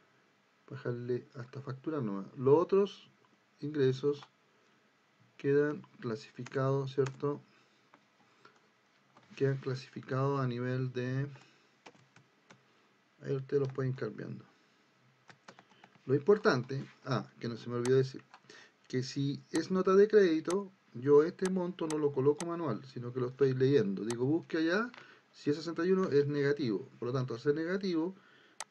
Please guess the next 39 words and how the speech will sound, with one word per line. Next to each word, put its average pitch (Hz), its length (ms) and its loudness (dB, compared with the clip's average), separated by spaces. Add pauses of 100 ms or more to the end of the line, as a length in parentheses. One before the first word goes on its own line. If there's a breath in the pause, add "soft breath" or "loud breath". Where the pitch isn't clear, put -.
yo 143 140 4
acá 151 140 0
también 147 220 2
estoy 180 180 -4
sumando. 131 460 -4
Digo, 127 260 -2
si - 140 -2
el 131 100 -4
código, 147 300 2 (720)
el 147 180 -8
código 147 440 6
es 143 120 8
menor 151 380 -2
que - 160 -8
sesenta, 190 600 -6 (920 soft breath)
no 127 160 -2
es 139 80 0
sesenta 147 300 -6
y 165 40 0
uno 160 120 -2
con 139 100 -4
notas 143 220 -2
de 170 100 -6
crédito, 147 540 2
no 151 160 -2
lo 160 80 -2
coloque. 151 420 -2 (140)
Si - 160 -6
lo 135 120 2
coloca, 180 400 -2 (380)
colóquelo 135 480 2 (240)
como 123 240 -4
restando. 110 400 -10 (1500)
Porque - 280 -6
esa 156 180 -6
factura 135 560 -6
me 123 100 -10
está 131 180 -8
anulando 127 460 -4